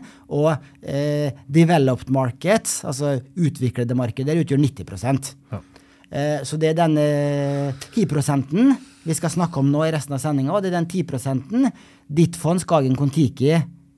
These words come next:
Speaker 1: investerer i.
Speaker 2: Det, det stemmer, og, og, og når man ser på børsverdier, så er jo det nesten å snu verden på hodet.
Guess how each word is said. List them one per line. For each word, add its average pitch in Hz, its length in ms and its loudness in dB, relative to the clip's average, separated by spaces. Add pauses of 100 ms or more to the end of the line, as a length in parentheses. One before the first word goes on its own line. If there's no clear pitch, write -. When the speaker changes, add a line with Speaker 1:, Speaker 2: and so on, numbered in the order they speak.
(160)
Speaker 1:
investerer 135 480 4
i. 85 40 -4 (600)
Speaker 2:
Det, 170 220 2
det 175 160 6
stemmer, 131 420 8
og, 147 240 6
og, 143 320 2
og 139 180 4
når 139 220 6
man 131 160 6
ser 139 240 4
på 135 160 2
børsverdier, 123 720 2
så 135 160 -2
er 113 160 2
jo 127 100 2
det 117 160 2
nesten 117 380 0
å 123 80 2
snu 113 320 0
verden 101 400 0
på 113 100 2
hodet. 107 520 0